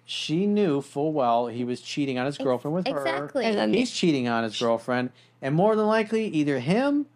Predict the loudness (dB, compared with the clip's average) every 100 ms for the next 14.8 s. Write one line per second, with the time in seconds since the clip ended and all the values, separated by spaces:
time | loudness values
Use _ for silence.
0 | _ -2 0 0 -2 -2 2 2 2 0
1 | -2 -4 -2 -2 0 2 2 2 0 0
2 | -2 0 0 0 -2 2 2 0 2 2
3 | 2 0 0 2 0 -2 -2 -2 -4 -2
4 | -2 0 0 0 0 -2 -2 -2 -2 -2
5 | -2 -2 -2 -2 -2 0 4 4 4 2
6 | 2 -2 -4 -4 -2 -2 -2 -2 -4 -4
7 | -2 2 4 4 2 2 2 0 0 0
8 | 0 0 -2 -4 -4 2 2 4 2 2
9 | 0 -2 -4 -8 -10 -6 -4 -2 -2 -2
10 | -2 -4 -8 _ _ _ _ _ -14 -12
11 | -4 -4 -2 -2 -2 -2 0 0 -2 -6
12 | -8 -6 -6 -10 -18 -18 -20 _ -10 -4
13 | -4 -4 -6 -4 -4 -4 -4 -4 -6 -6
14 | -8 -8 -10 -8 -6 -6 -8 -10